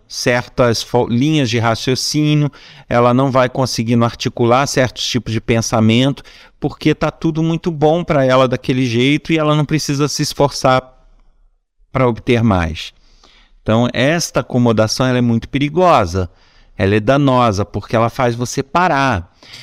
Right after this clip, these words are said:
E por mais que você, é, anos depois queira retomar as suas atividades, queira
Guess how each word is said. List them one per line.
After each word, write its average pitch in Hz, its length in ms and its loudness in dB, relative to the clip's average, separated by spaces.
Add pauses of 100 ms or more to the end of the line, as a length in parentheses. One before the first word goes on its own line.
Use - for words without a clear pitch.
(160)
E 135 100 -2
por 135 260 -2
mais 165 520 0
que - 260 -6
você, 139 600 -2 (440)
é, 120 400 0 (420)
anos 170 520 0
depois 123 560 0
queira 117 500 0 (240)
retomar 135 840 2
as 120 120 -2
suas 113 300 -2
atividades, 107 840 -2
queira 117 580 0